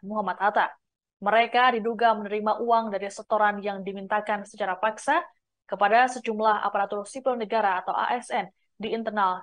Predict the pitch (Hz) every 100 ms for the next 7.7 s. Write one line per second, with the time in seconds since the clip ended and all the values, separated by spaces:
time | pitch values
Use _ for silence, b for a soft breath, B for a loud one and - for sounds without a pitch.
0 | - 185 180 170 - _ _ _ _ _
1 | 196 214 254 214 208 214 208 190 330 -
2 | - - 196 190 202 208 190 202 220 208
3 | 208 - 190 185 - - 220 226 196 190
4 | 202 208 247 - 196 196 196 208 214 220
5 | 214 _ _ _ 190 202 214 214 202 214
6 | 214 233 196 180 196 208 - - 208 214
7 | 208 202 190 190 190 196